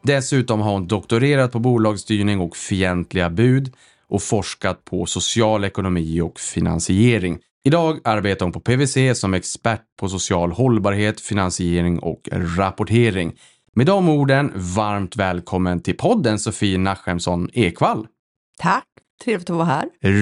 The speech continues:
Speaker 1: Riktigt kul att ha dig här. Vi börjar från början. Vem är Sofie?
Speaker 2: Vem Sofie Nachemsson Ekvall är? Jag skulle förstås säga, det första ordet är att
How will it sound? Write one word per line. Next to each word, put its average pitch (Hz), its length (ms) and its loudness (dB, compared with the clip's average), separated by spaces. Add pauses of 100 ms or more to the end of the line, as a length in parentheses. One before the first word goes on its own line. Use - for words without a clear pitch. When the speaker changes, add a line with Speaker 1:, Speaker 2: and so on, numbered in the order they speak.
(120)
Speaker 1:
Riktigt 110 540 0
kul 98 280 0
att 95 60 2
ha 92 80 2
dig 98 100 0
här. 90 260 0
Vi 117 340 2
börjar 101 340 2
från 95 240 0
början. 95 400 0
Vem 113 220 2 (100)
är 107 320 0
Sofie? - 420 -8 (260)
Speaker 2:
Vem 208 280 2
Sofie 196 340 -2
Nachemsson 190 560 -2
Ekvall 202 480 0
är? 151 200 2 (1080)
Jag 208 180 2
skulle 233 220 -2
förstås 226 320 -2
säga, 180 540 2 (120)
det 185 140 -6
första 185 280 -2
ordet 170 200 0
är 185 120 0
att 170 180 -8